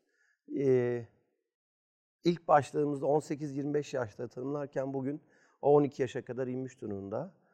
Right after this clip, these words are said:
On iki yirmi beş yaş arasındaki, e, tüketicilerimize, dostlarımıza, biz dost diye hitap ediyoruz onlara. E, onlarla bir kere kurduğumuz bağda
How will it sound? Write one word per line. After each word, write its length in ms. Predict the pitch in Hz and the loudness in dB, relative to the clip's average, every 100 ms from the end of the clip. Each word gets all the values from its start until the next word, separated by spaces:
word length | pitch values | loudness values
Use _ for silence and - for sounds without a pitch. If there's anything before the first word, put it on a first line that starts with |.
| _ _ - | _ _ 4
On 160 | 151 | 6
iki 200 | 175 - | 6 0
yirmi 300 | 151 143 151 | -4 -2 -2
beş 220 | 170 160 | -2 -4
yaş 160 | 147 - | -6 -4
arasındaki, 680 | 127 117 131 117 - 131 175 _ _ _ - | -6 -6 -10 -10 -8 -8 -10 _ _ _ -2
e, 60 | 117 107 104 101 101 101 98 98 107 _ _ _ _ _ - | 0 2 0 -2 -4 -6 -6 -8 -12 _ _ _ _ _ -20
tüketicilerimize, 840 | - 139 - 123 117 113 113 117 | 2 2 2 -4 -4 -4 -4 -2
dostlarımıza, 760 | 120 120 - 120 107 101 107 110 | 0 -2 -2 -4 -4 -8 -8 -10
biz 180 | 120 113 | -10 -4
dost 300 | 117 - - | -4 -4 -4
diye 220 | 113 113 | -2 -4
hitap 360 | 107 110 101 | -4 -2 -2
ediyoruz 340 | 95 98 98 92 | -4 -8 -10 -10
onlara. 440 | 95 95 120 170 _ _ _ _ _ - | -12 -8 -8 -8 _ _ _ _ _ 0
E, 100 | 117 110 110 107 _ _ _ | 4 4 0 -6 _ _ _
onlarla 460 | - 143 180 185 175 | 2 4 6 4 2
bir 60 | 160 | 0
kere 280 | 175 175 143 _ 139 123 - | -4 -4 -8 _ -18 -18 -6
kurduğumuz 640 | 143 147 156 160 151 113 | -4 0 0 0 -2 2
bağda 540 | 123 127 127 131 170 | 6 8 6 2 0